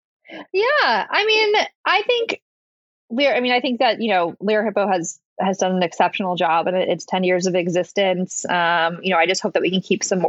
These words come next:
supporting the best, um, companies, especially New York-based companies and the best founders. Um, you know, and I, I think eventually, you know, we'll, we'll be a family of funds that will do all different stages of investing. Uh,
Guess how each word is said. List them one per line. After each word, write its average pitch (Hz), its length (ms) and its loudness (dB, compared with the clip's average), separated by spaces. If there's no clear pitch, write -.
supporting 180 600 -2
the 175 60 -2
best, - 480 -2
um, 180 480 0
companies, 202 600 0
especially 196 360 -2
New 185 100 0
York-based 180 440 0
companies 190 520 0
and 180 100 -2
the 170 60 0
best 170 280 0
founders. 185 1000 0
Um, 170 680 0
you 285 120 -2
know, 311 140 2
and 294 120 0
I, 302 120 0
I 247 140 0
think 262 220 -2
eventually, 233 920 2
you 214 180 0
know, 202 120 2
we'll, 202 420 0
we'll 202 360 0
be 202 160 0
a 196 60 0
family 196 420 0
of 202 160 -2
funds 202 480 -2
that 170 180 2
will 190 100 -2
do 180 260 0
all 175 140 2
different 180 280 -4
stages 226 420 0
of 240 120 0
investing. 254 760 0
Uh, 180 500 2